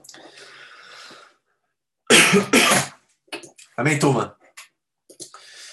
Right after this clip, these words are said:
Agora é hora da gente conversar,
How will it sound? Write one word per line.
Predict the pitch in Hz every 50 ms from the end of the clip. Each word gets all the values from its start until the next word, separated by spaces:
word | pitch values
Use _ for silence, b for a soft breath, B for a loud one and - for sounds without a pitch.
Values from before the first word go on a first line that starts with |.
| B B B B _ - - _ _ _ _ _ _
Agora | - 107 117 120 123
é | 123
hora | 120 123 127
da | 127 123
gente | 117 123 123 -
conversar, | - 135 127 127 131 - - - - 98 - - - - -